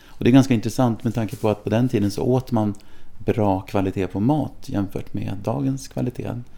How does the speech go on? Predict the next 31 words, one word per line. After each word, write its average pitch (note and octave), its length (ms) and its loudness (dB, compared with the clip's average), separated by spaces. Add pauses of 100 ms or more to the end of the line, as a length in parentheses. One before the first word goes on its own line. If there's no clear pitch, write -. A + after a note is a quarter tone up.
(200)
Du - 60 -6
vet, F#2+ 120 -6
med G#2 120 -2
utarmade G2 460 -2
jordar G#2 400 -4
och G2 60 -4
besprutning G2+ 680 -4
och, G2 180 -2 (520)
och - 220 -8
manipulation G2+ 680 0
av G2+ 100 0
mat A2+ 340 -2
innan G2+ 400 -2
det G#2+ 80 -2
väl G2 160 0
kommer A2 260 -2
ut F#2+ 180 -2
i G2+ 40 0
affärerna A#2 540 0
och F#2 80 0
så. D#2 160 -6 (920)
Eh, G2+ 160 0
och G2+ 120 0
att - 100 -4
man A2 100 2
tyckte - 220 -6
att - 80 -8
det C3+ 100 2
var C#3+ 120 2
väldigt F#2 280 -4
viktigt - 500 -8